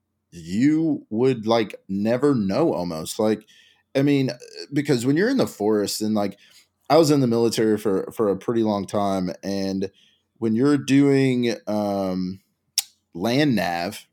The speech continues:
right? We had land nav courses where you would do land nav with groups. You would do land nav. We had a couple of land nav courses where you're doing it by yourself.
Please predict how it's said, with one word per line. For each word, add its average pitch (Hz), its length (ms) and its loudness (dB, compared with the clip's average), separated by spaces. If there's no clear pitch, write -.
right? 110 320 0
We 131 100 6
had 117 120 2
land 123 240 2
nav 120 200 0
courses 120 360 -2
where 110 120 0
you 107 100 0
would 98 120 -4
do 95 180 0
land 92 200 -2
nav 87 200 -4
with - 160 -12
groups. 135 400 2
You 104 140 -2
would 98 100 -4
do 95 300 0
land 101 260 -2
nav. 95 240 -2
We 110 160 2
had 110 140 2
a - 60 -16
couple 170 260 2
of 131 120 2
land 123 200 2
nav 110 260 0
courses 110 380 -2
where 113 120 2
you're 110 100 2
doing 120 200 0
it 107 100 -2
by 87 120 -2
yourself. 131 520 0